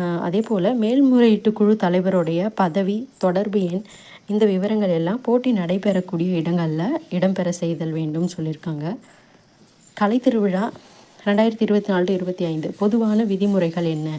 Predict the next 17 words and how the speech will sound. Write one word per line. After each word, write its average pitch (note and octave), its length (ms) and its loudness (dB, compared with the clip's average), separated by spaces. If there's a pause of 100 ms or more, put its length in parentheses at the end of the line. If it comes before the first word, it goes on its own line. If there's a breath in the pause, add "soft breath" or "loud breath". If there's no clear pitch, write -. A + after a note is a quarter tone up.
(580 loud breath)
அப்படின்னு D#3+ 260 -6
சொல்லியிருக்காங்க. D#3+ 400 -6 (140)
எழுதுதல் A#3 440 4
சார்ந்த G3 340 2
போட்டிக்கு F#3+ 440 -4 (200)
தாள்கள், F#3 420 0 (100)
அதாவது E3 320 -2
பேப்பர் G3+ 380 0
மட்டும்தான் F3+ 320 -2
கொடுப்பாங்க. E3 380 -4 (540 loud breath)
மத்த F#3+ 280 0
பொருள்கள் G3+ 480 0
எல்லாத்தையும் E3+ 420 -2
போட்டியாளர் E3+ 560 -2
தான் F#3 140 -4
கொண்டுட்டு D#3+ 340 -4
வரணும். E3 340 -2